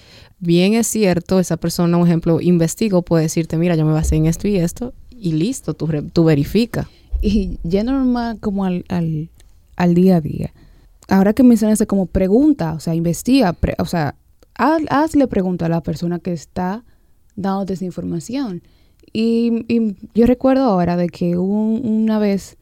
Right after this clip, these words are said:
Speaker 2: a alguien le pregunté algo como de que, "Ay, ¿esta información como de dónde la sacaste? O, o, o dónde fue que se, que se dio eso". No, no, no recuerdo realmente de qué era, de qué hablaba el, el post. Y la forma en la que esa persona me repo-, o sea, me echó un boche,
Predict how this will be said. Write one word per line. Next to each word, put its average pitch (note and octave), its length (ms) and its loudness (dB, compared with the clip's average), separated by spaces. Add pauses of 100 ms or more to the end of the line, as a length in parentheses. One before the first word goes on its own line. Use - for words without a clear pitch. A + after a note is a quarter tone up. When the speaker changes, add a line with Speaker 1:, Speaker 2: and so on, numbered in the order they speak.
(180)
Speaker 2:
a F#3+ 180 2
alguien A3 240 4
le F#3+ 100 2
pregunté F#3 600 2
algo G#3 280 4
como F#3 260 -6
de F3+ 120 -4
que, F3+ 240 -4
"Ay, C#4 400 0
¿esta B3 140 -2
información B3+ 420 -2
como F3 240 -2
de E3+ 80 0
dónde F3+ 220 -2
la A#3 80 0
sacaste? E3+ 520 -4
O, D#3+ 100 -2
o, D3+ 320 -6 (180)
o F3 180 -4
dónde G3 300 -4
fue F#3+ 600 -4
que F#3+ 160 -12
se, E3+ 440 -6
que - 100 -14
se F3+ 140 -6
dio F3 240 0
eso". - 320 -8 (100)
No, G#3 160 -2
no, G#3+ 120 0
no A#3 240 2
recuerdo G3 340 2
realmente E3+ 320 -2
de E3 80 -2
qué E3+ 140 -6
era, E3+ 140 -4 (300)
de F3+ 80 -6
qué - 120 -4
hablaba E3 300 -2
el, E3+ 180 -4
el F3 120 -4
post. D#3 400 -12 (300)
Y C#4+ 180 4
la D4 160 4
forma C#4+ 260 2
en G4 60 -2
la G4+ 80 -2
que F#4+ 80 -2
esa E4+ 120 -2
persona D#4+ 260 2
me D4+ 80 4
repo-, C#4+ 340 0
o A#3+ 60 0
sea, C4+ 100 2
me A#3 100 2
echó B3+ 140 2
un C#4+ 80 6
boche, G3 420 2